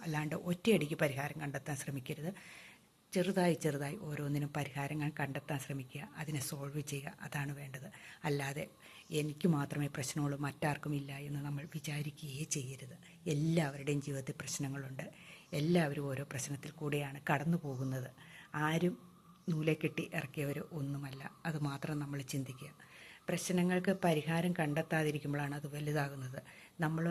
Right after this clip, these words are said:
ഒരു മുറിവുണ്ടായിട്ടുണ്ടെങ്കിൽ ആ മുറിവ് സ്ഥിരം നമ്മൾ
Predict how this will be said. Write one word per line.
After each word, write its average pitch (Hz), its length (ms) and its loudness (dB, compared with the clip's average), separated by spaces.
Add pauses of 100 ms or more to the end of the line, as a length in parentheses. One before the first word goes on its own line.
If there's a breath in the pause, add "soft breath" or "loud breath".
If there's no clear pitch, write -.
ഒരു 170 200 4
മുറിവുണ്ടായിട്ടുണ്ടെങ്കിൽ 156 1120 4
ആ 156 120 -2
മുറിവ് 156 360 2
സ്ഥിരം 170 600 4
നമ്മൾ 151 340 0